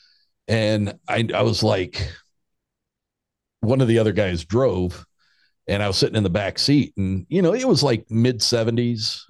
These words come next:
It was sunny day. Um, I was in shorts and a t-shirt, probably too cool for the morning. But as, as the day started,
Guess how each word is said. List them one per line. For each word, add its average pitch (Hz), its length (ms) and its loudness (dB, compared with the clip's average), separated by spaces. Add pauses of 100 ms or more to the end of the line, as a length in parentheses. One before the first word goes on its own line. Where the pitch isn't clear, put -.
It 107 100 -2
was 90 120 -6
sunny 120 300 0
day. 107 480 -2 (480)
Um, 92 280 -2
I 104 120 0
was 107 200 2
in 92 100 -2
shorts 117 340 0
and 90 100 -2
a 87 40 -4
t-shirt, 123 640 0 (380)
probably 120 440 0
too 120 220 0
cool 110 300 0
for 101 140 -4
the 90 80 -2
morning. 113 520 0
But 95 260 0 (100)
as, 90 480 -4 (200)
as 98 260 -2
the 95 140 0
day 92 420 0
started, 90 520 -2